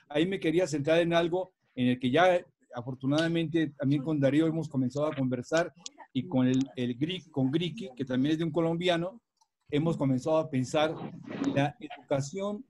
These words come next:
superior técnica. Eh,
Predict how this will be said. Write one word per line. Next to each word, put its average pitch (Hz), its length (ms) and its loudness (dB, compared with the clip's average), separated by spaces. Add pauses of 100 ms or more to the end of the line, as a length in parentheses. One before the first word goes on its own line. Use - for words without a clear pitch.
superior 151 840 0 (380)
técnica. 135 600 -6 (1700)
Eh, 151 300 4